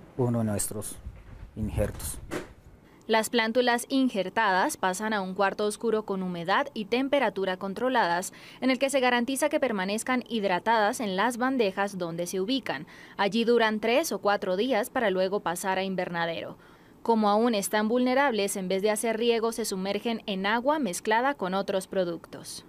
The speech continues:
Speaker 1: Un proceso de, de inmersión. Eh, este proceso lleva al-, algún producto que,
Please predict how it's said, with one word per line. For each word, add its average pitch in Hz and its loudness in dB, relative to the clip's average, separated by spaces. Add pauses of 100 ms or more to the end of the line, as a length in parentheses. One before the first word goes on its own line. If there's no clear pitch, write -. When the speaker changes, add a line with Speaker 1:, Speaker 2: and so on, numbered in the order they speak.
(100)
Speaker 1:
Un 143 -6
proceso 151 2
de, 113 0 (140)
de 120 2
inmersión. 110 0 (1120)
Eh, 107 -2 (160)
este 156 2
proceso 143 2
lleva 127 2 (360)
al-, 110 -2 (260)
algún 113 -2
producto 131 0
que, 104 -2